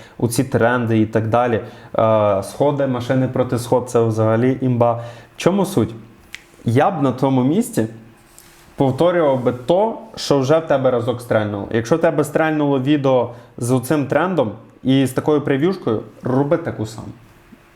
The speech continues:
Вже роби п'ятнадцять відосів з такою самою темою. Більше того, я завжди от кажу, дуже добре, коли у вас є ігровий канал, дуже добре, коли, типу, ви знімаєте, воно залітає.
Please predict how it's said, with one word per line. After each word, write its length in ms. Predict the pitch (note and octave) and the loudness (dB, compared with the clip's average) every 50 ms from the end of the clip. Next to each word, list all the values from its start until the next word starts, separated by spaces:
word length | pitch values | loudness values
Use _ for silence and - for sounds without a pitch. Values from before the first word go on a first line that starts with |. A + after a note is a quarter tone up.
| _ - | _ -10
Вже 400 | A#2 G#2+ A#2 B2 D3+ - - - - | -4 0 2 2 2 2 0 -2 -2
роби 220 | C3 C3 C3+ E3+ | 0 0 2 0
п'ятнадцять 640 | E3 - - D#3 - E3+ E3 D#3+ C#3 - - B2+ A2+ | 0 0 -2 0 0 0 0 0 -2 -4 -6 -4 -2
відосів 440 | A#2+ A#2 A#2 C3 C#3 C3+ C#3 A#2+ A2 | -2 0 2 2 0 0 -2 -6 -6
з 40 | |
такою 340 | A2+ - A2+ - B2+ A#2+ A#2 | -4 -4 -2 0 0 0 0
самою 360 | A2 A#2 B2 A2 A2 G#2+ G#2 | 0 0 0 0 0 0 -2
темою. 300 | G2+ - G#2+ G#2 G#2 - - - - - - - - - | -2 -2 -4 -4 -4 -8 -10 -14 -20 -20 -20 -16 -8 -2
Більше 440 | B2+ A#2+ D3+ D#3+ D#3 D3+ - C3+ | 0 2 2 2 2 0 -2 -2
того, 380 | - - A2 G#2 G2+ G2+ - - - - - - | 0 2 2 2 2 0 -2 -6 -12 -18 -14 -8
я 280 | - A#2 A#2 C3 D#3 E3+ | -4 0 2 2 2 2
завжди 340 | D#3 D#3 C3+ B2 A#2+ C3+ D3 | 2 0 -2 -2 0 0 0
от 200 | C#3 C3 B2+ - | 0 0 -2 0
кажу, 320 | - B2 A#2 A2 G2+ G2+ - - - - - - - - - - - - - - - - - - - - - - - - _ - - - - - - | 0 2 2 2 0 -4 -10 -14 -18 -20 -20 -20 -20 -20 -20 -20 -20 -20 -20 -20 -20 -20 -20 -20 -20 -20 -20 -20 -20 -20 _ -20 -20 -20 -20 -6 0
дуже 340 | B2 B2+ D3+ E3+ E3+ F#3 F3 | 2 2 4 4 2 2 2
добре, 380 | D#3 D#3+ D#3+ D#3+ C#3 C3 A#2+ | 2 2 0 0 0 0 -2
коли 260 | - - B2 A#2 A#2+ B2 | -2 -2 -2 0 0 2
у 60 | A#2+ | 2
вас 300 | A#2+ A#2 A2 A2 - A#2 | 2 0 0 -2 -4 -2
є 320 | A2+ A#2 A2+ G#2+ G#2 G2 F#2+ - | 0 2 2 0 0 -4 -6 -6
ігровий 420 | A2 A#2 A2+ A2+ A2 A2 A2+ A2 G#2 | -4 -4 -2 -2 0 0 0 0 0
канал, 560 | G#2+ A#2 G#2+ G#2+ A#2 C#3+ D#3 E3 E3+ D#3+ B2+ | -2 -2 -2 0 0 0 0 0 -2 -2 0
дуже 240 | B2 A#2+ A2+ A#2 A2 | 0 0 2 2 2
добре, 320 | A2+ A#2+ A#2 A2 A2+ G#2+ | 2 2 2 2 0 0
коли, 480 | - - - A2 G#2+ A2 G#2+ G#2+ G#2 G2+ G2+ G#2 - - - - - - G#2 | -2 -2 -2 0 2 2 2 2 0 -2 -4 -8 -14 -18 -18 -12 -10 -6 -2
типу, 260 | - A#2 A2 - A#2 | -2 -2 0 0 0
ви 140 | G#2+ A#2 A#2 | 0 0 0
знімаєте, 540 | A2 A2+ A#2 G#2+ A#2 C3+ D#3 D#3 D3+ D3+ C3 | 0 0 2 2 2 2 2 0 -2 -2 -2
воно 220 | A2 A2+ A2 G#2+ | -2 0 0 0
залітає. 640 | G#2+ A2 G#2+ G#2+ G#2+ G#2+ - C#3 D#3+ D#3 C#3+ B2+ G#2 | 0 0 0 0 0 0 0 0 0 0 0 -2 -2